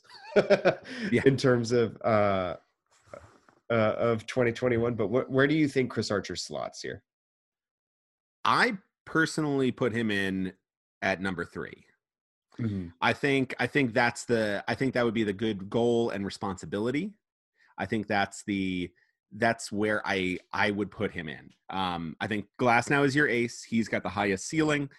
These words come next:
Speaker 2: I'm a huge fan of Ryan Yarbrough. I think he has been, and we've talked about him on the site a lot, he has
Speaker 1: Mm-hmm.
Speaker 2: been one of, consistently one of the better pitchers in baseball in every form that he's been in.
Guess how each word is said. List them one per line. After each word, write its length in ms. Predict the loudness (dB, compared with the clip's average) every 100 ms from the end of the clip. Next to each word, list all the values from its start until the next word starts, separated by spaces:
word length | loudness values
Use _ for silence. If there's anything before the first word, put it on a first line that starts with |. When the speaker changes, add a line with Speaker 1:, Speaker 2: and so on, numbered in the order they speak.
| _
Speaker 2:
I'm 300 | 2 4 6
a 40 | 4
huge 460 | 0 0 0 0 0
fan 220 | 0 2
of 80 | 0
Ryan 240 | 0 2
Yarbrough. 420 | 0 0 0 0
I 80 | 0
think 200 | -2 -2
he 120 | 0
has 140 | 0 0
been, 500 | 0 0 0 -2 -4 _
and 100 | 2
we've 140 | 2 4
talked 220 | 2 2
about 200 | -2 -2
him 60 |
on 80 | -4
the 60 | -4
site 220 | -4 -2
a 40 |
lot, 220 | 2 2 0 -12 _ 0
he 60 |
has 100 | 2
Speaker 1:
Mm-hmm. 20 | 2 0
Speaker 2:
been 60 |
one 140 | 0 -2
of, 160 | -4 _
consistently 580 | -6 -2 0 2 2 2
one 180 | 2 0
of 120 | 0
the 120 | -2
better 300 | 0 0 0
pitchers 420 | -2 -4 -2 -2 -2
in 160 | -2
baseball 440 | -2 -2 -2 -2 -2
in 180 | -6 -6
every 240 | -4 -4 -4
form 380 | -2 -2 -2 -6
that 100 | -8
he's 160 | -10 -6
been 160 | -6
in. 80 | -6